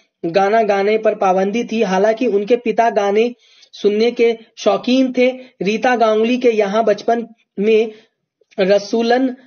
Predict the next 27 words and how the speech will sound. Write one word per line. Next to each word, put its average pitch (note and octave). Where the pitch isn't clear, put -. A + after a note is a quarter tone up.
बाई G3
आती G3+
थी, A#3+
जो A3
उनके G3+
पिता A3
को A3
भाई G#3+
मानती G3
थी A#3+
और G#3+
इस A3+
तरह A3
उन्हें A3+
बचपन G3+
में G#3+
ही A3+
बहुतों A3+
को A#3+
सुनने A3
का A#3
मौका F#3+
मिला। A#3+
रीता G#3+
गांगुली A3
का A3
विवाह G3+